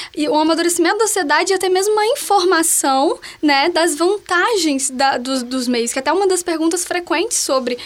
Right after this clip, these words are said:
a conciliação e a mediação é quais são as suas vantagens. Porque a, uma das principais vantagens do uso da conciliação, da mediação, é que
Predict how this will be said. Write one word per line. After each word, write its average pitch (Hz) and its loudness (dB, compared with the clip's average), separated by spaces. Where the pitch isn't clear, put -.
a - -2
conciliação 254 -2
e 240 -4
a - -4
mediação 240 -2
é 302 -2
quais 339 -2
são 349 -2
as 349 0
suas 359 -4
vantagens. 269 -2
Porque 330 2
a, 262 2
uma 359 2
das 370 0
principais 330 2
vantagens 262 0
do 247 -2
uso 269 0
da 233 -2
conciliação, 247 -4
da 254 -2
mediação, 233 0
é 302 2
que 339 0